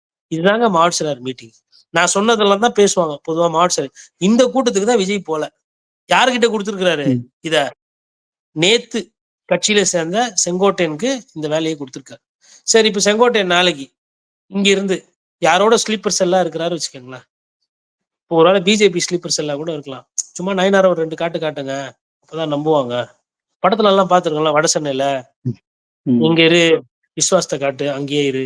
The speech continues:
Speaker 1: அப்படின்னு, அந்த மாதிரி இருக்கலாம்ல. எல்லாம் யோசிக்கணும், யார் அனுப்பணும், எந்த கூட்டத்துல நம்ம உட்காரணும், யார் பக்கத்துல உட்காரணும், யார் எதிரில உட்காரணும், அதெல்லாம் இருக்கு. இது தெரியல. நம்ம சொன்னா அவருக்கு அனுபவம் இல்ல அப்படின்னா வந்து நம்மள வந்து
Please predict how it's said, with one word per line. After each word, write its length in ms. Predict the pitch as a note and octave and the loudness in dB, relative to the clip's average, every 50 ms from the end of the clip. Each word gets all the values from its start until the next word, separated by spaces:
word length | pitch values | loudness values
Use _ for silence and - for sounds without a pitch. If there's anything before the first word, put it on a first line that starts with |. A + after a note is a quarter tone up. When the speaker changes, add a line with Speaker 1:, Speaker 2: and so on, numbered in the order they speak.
| B2+ C3 | -8 -10
Speaker 1:
அப்படின்னு, 280 | C3 B2 B2+ C3+ - D3 | -14 -14 -14 -12 -10 -8
அந்த 140 | C#3+ C#3 C#3+ | -6 -4 -4
மாதிரி 220 | D3 D3 C#3+ C3+ - _ _ _ _ _ - | -4 -4 -6 -8 -10 _ _ _ _ _ -4
இருக்கலாம்ல. 460 | E3 E3 E3 E3+ D#3 D3 D3 D#3 D#3+ - _ _ _ _ _ _ _ _ _ _ _ _ - | -4 -2 0 0 0 0 0 -4 -6 -10 _ _ _ _ _ _ _ _ _ _ _ _ -2
எல்லாம் 160 | F3+ F#3+ F3+ | 2 4 6
யோசிக்கணும், 500 | F#3 F#3+ F#3 - F3+ D#3 D3 C3 - _ _ _ _ _ _ _ _ _ - | 6 4 4 0 -4 -6 -8 -10 -14 _ _ _ _ _ _ _ _ _ -6
யார் 240 | D3+ C#3+ D3+ D3+ | -2 -2 0 0
அனுப்பணும், 540 | C#3+ C#3 C3+ D3 C#3+ - D#3 C#3 C3+ C3+ C3+ | 0 0 -2 -4 -4 -4 -4 -4 -4 -2 -2
எந்த 220 | C#3+ C#3 C#3+ D3 E3 | -2 0 2 2 0
கூட்டத்துல 400 | D#3+ - D#3 C#3 C#3+ - C#3 C#3 | 2 0 -2 -4 -4 -6 -6 -6
நம்ம 280 | C3 C3+ C3+ C#3 D3 D3 | -4 -6 -4 -2 0 0
உட்காரணும், 560 | D3 C#3 - D#3+ D3+ C#3+ C3+ C3 C3 C3 C3 C3 | -2 0 0 2 2 2 0 -4 -6 -8 -10 -6
யார் 200 | - C#3+ D3 D3+ | -2 -2 -2 -2
பக்கத்துல 480 | - - C#3+ C#3 - D#3+ - D3+ D3 C3+ | -2 -4 -4 -2 -2 -2 0 -2 -2 -2
உட்காரணும், 380 | B2 B2+ B2 A#2+ A#2+ B2+ B2 B2 - - - - - _ | -2 -4 -6 -6 -6 -10 -12 -14 -16 -20 -20 -20 -8 _
யார் 200 | D3+ C#3+ C#3+ D3 | 0 2 2 4
எதிரில 400 | C#3+ C#3 C#3+ D3+ E3 D#3+ D3+ C#3+ | 4 2 4 4 4 2 2 -2
உட்காரணும், 540 | C3 C3 B2 - C3 B2 A#2+ A#2+ A#2+ A#2+ A#2+ - _ _ _ _ _ _ _ _ | -4 -8 -12 -12 -14 -14 -14 -14 -16 -16 -16 -18 _ _ _ _ _ _ _ _
அதெல்லாம் 240 | - E3 G#3 A3 F#3+ F3+ | -6 -2 0 2 4 4
இருக்கு. 260 | F#3 A3 G#3+ - D#3+ - | 2 2 -4 -8 -14 -8
இது 380 | - C#3 C#3+ D3+ D#3 D3 D#3+ D#3 D3+ | -4 -2 0 0 2 0 0 2 4
தெரியல. 280 | E3+ F3+ G#3 B3+ C4+ A3 - - _ _ _ - - - _ | 4 4 4 4 0 -2 -2 -8 _ _ _ -20 -20 -14 _
நம்ம 180 | - E3+ F3 E3+ | -4 -2 -2 2
சொன்னா 280 | E3+ F#3+ G3 G#3+ A3 G#3+ G#3 G3+ G#3+ G#3+ G#3 E3+ C#3+ C3 - _ _ _ - _ | 2 2 2 4 2 4 4 2 2 2 0 0 -2 -8 -14 _ _ _ -20 _
அவருக்கு 280 | _ D#3+ E3 E3+ D3+ D#3 | _ -4 -4 -2 0 0
அனுபவம் 420 | E3 G3 A3+ A3+ A#3 G#3+ G3+ F#3 F3 | 2 2 4 4 4 4 2 2 0
இல்ல 240 | F#3 F#3+ G#3 G3+ F#3 | 2 2 2 2 0
அப்படின்னா 340 | E3+ D#3+ F3 F3 E3 F3 F#3 | 0 -2 -4 -4 -4 -4 -6
வந்து 200 | F#3 E3 E3 G3 | -6 -6 -6 -8
நம்மள 280 | F#3+ E3 D#3 D#3+ F3 E3+ | -8 -8 -6 -6 -6 -6
வந்து 240 | D#3+ D#3+ E3 F3+ | -6 -8 -6 -6